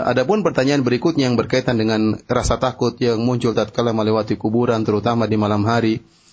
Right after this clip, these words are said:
ya, karena mungkin khawatir ada roh-roh yang muncul atau setan-setan. Ini menunjukkan akan lemahnya iman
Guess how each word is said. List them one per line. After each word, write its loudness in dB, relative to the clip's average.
ya, -2
karena 0
mungkin 0
khawatir 0
ada 0
roh-roh -2
yang 0
muncul -2
atau -2
setan-setan. -2
Ini 0
menunjukkan 2
akan -2
lemahnya 0
iman 0